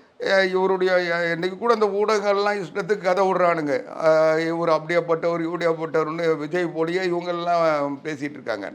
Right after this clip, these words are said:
நான் கேட்கறது என்னன்னா, இவர் வந்து ஒரு திறமையான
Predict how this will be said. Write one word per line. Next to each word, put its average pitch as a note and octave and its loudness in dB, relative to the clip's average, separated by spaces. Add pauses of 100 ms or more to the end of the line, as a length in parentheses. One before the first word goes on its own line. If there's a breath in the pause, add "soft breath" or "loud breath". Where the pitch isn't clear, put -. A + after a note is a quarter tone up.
நான் B2+ -4
கேட்கறது E3+ -4
என்னன்னா, A#2 -8 (840 soft breath)
இவர் D3 4
வந்து D#3+ 0 (480)
ஒரு C#3 -2
திறமையான F3 2